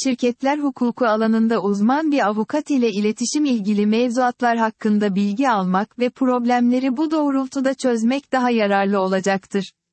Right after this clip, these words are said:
Anonim şirket ortaklıktan ayrılma ve mal paylaşımı nasıl olur? Anonim şirketlerde ortaklıktan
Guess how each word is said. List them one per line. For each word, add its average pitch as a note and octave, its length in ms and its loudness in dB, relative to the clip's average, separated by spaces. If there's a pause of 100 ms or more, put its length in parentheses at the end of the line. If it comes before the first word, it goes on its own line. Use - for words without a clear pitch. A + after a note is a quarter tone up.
(480)
Anonim D4+ 400 0 (120)
şirket C4 360 -2
ortaklıktan B3 800 -2
ayrılma A3 540 0
ve A#3 100 0
mal A3+ 260 0
paylaşımı B3+ 680 0
nasıl C#4+ 280 -2
olur? A3 320 0 (440)
Anonim C#4+ 400 0 (120)
şirketlerde A#3 760 0
ortaklıktan A#3+ 880 -2